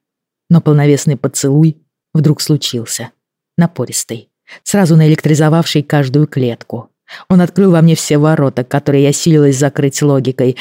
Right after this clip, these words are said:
разрушил все мысленные заслоны, напомнил о том, что мы смешаны. Связал мне за спиной руки, медленно поставил на колени, приподнял пальцем подбородок, спросил: «Вспомнила?» «Я не боюсь жажды Кейна.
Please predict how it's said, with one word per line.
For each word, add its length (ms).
разрушил 520
все 180
мысленные 500
заслоны, 560
напомнил 400
о 60
том, 200
что 200
мы 200
смешаны. 760
Связал 300
мне 140
за 80
спиной 380
руки, 340
медленно 340
поставил 500
на 120
колени, 500
приподнял 420
пальцем 420
подбородок, 560
спросил: 640
«Вспомнила?» 680
«Я 180
не 100
боюсь 320
жажды 380
Кейна. 500